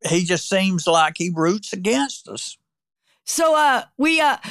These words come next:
Speaker 2: so anyway, so yeah, speaking of which, uh,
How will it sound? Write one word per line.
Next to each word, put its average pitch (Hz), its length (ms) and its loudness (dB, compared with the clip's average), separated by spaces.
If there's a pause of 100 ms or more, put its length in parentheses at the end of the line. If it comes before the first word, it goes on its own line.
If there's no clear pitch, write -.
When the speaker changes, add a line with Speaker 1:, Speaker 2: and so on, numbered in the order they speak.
Speaker 2:
so 320 240 0
anyway, 302 460 0
so 302 220 0
yeah, 269 280 0
speaking 320 420 -2
of 269 80 0
which, 254 340 -2 (320)
uh, 277 260 2